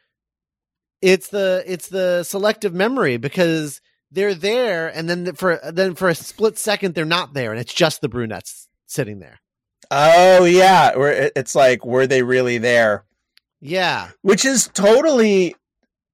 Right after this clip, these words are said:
Speaker 2: very true to life, where, like, you can remember a night differently. Or were you like,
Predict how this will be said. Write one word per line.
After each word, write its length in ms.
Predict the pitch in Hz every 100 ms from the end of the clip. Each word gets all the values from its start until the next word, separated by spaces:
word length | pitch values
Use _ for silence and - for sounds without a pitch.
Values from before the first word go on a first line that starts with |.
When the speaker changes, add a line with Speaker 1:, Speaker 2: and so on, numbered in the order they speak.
| _ _ _ _ -
Speaker 2:
very 300 | 196 254 269
true 240 | - 226
to 80 | 208
life, 480 | 180 220 117 - -
where, 240 | 151 147
like, 160 | 151 131
you 100 | 165
can 160 | 180 165
remember 500 | 156 151 160 160 147
a 80 |
night 320 | 135 139 127 147
differently. 640 | 147 156 - 117 110 - _ _ _ _ _ _ 143
Or 220 | 143 143
were 200 | 139 147
you 320 | 135 151 156
like, 360 | 147 135 127